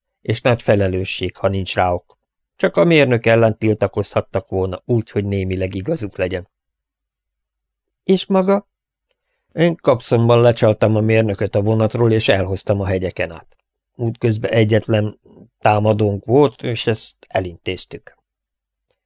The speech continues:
A lány ismét végignézte a férfit, tetőtől talpig,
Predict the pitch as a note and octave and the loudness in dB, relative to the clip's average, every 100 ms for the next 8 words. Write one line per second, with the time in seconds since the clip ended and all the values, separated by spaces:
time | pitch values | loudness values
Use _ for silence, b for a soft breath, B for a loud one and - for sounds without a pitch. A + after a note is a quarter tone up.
0 | _ _ _ _ _ _ _ - A3 G#3+ | _ _ _ _ _ _ _ 2 4 2
1 | - A2 - G#2 G#2+ G#2+ G#2 G#2 G#2 G#2 | 0 -4 -2 -2 0 0 0 0 0 0
2 | - G#2 - G#2 - - - - _ G#2 | 2 0 2 0 -2 -10 -12 -20 _ -2
3 | F#2+ A2 G2 G#2 G2 G#2 F#2+ - - - | 0 -2 -2 -4 -2 -2 -2 -4 -14 -16